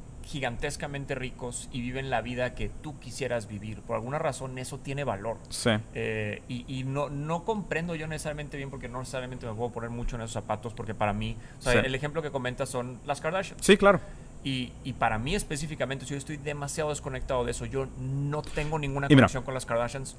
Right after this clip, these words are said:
Speaker 1: nunca.
Speaker 2: te voy, te voy a
Speaker 1: Jamás
Speaker 2: po-,
Speaker 1: las
Speaker 2: te voy a
Speaker 1: veo.
Speaker 2: poner otro ejem-, te voy a poner otro ejemplo muchísimo más simple. Y, y, y,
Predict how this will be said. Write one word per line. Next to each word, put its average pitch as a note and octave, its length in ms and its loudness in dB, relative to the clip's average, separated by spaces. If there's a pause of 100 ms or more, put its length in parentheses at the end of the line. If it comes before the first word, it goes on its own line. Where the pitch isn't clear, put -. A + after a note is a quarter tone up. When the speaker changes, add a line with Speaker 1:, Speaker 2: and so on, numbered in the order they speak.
Speaker 1:
nunca. F3+ 440 0
Speaker 2:
te - 60 8
voy, C#3+ 180 10
te - 80 4
voy D#3 100 12
a - 20 6
Speaker 1:
Jamás D#3+ 40 6
Speaker 2:
po-, F#3+ 60 8
Speaker 1:
las D#3+ 140 4
Speaker 2:
te D#3+ 100 6
voy C#3+ 80 12
a D#3 40 12
Speaker 1:
veo. D#3 40 8
Speaker 2:
poner F3+ 160 6
otro F3 180 6
ejem-, E3 220 4
te - 80 8
voy C#3+ 80 12
a D3 40 8
poner F3 160 10
otro F3+ 100 6
ejemplo E3 260 6
muchísimo D3 640 8
más A#2 160 8
simple. G2 240 4 (160)
Y, A#2 60 6
y, G#2+ 500 2
y, A2 60 0